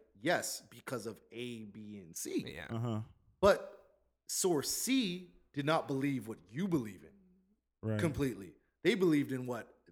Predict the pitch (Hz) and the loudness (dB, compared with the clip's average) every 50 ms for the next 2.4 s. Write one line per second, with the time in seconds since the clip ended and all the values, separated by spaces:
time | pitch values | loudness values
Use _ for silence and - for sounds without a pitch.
0 | 87 113 131 151 190 165 - - - 110 107 101 - 101 98 101 98 - - 110 | -10 -4 2 4 4 4 2 0 -2 -4 -6 -8 -10 -10 -10 -12 -12 -10 -10 -10
1 | 104 101 95 90 90 85 80 87 95 101 95 87 - - 98 85 78 - - - | -10 -10 -12 -14 -16 -18 -16 -16 -16 -16 -16 -12 -12 -12 -12 -12 -14 -16 -16 -16
2 | - - 80 76 69 64 - | -16 -18 -16 -16 -16 -18 -20